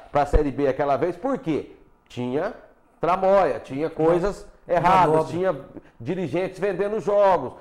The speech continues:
Speaker 1: tinha coisas erradas, por isso que a, a equipe caiu. Mas o Grêmio, eu não sei, até agora não apareceu nada. Mas os jogadores muito qualificados pra jogar e não conseguiram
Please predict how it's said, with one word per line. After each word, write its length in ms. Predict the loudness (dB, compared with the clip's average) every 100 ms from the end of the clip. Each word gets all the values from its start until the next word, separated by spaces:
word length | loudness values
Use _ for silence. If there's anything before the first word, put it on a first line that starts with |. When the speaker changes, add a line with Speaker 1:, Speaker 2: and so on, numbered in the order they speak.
| -20
Speaker 1:
tinha 200 | -8 -6
coisas 440 | -2 0 -2 -2 -2
erradas, 480 | 0 2 2 0 -4
por 180 | -4
isso 240 | -4 -4 -8
que 300 | -12 -12 -16 _ -8
a, 260 | -6 -4
a 100 | -4
equipe 260 | -4 -6 -2
caiu. 380 | 0 2 0 -4 -6
Mas 220 | -2 -2
o 40 | -4
Grêmio, 320 | -6 -4 -4
eu 40 |
não 80 | -6
sei, 240 | 0 0
até 180 | 2 2
agora 300 | 2 2 0
não 80 | -2
apareceu 480 | -2 -4 -2 -2 -2
nada. 340 | 0 -2 -4 -14 -10
Mas 320 | -4 -4 -4 -10 -16 -12
os 140 | -6
jogadores 480 | -2 0 0 0 -2
muito 360 | -4 -2 -4 -2
qualificados 600 | -2 -2 -4 -4 -4 -8
pra 140 | -10
jogar 560 | -8 -4 0 -2 -4 -12
e 140 | -8 -6
não 120 | -6
conseguiram 1080 | -8 -8 -8 -6 -6 -4 -4 -6 -12 -16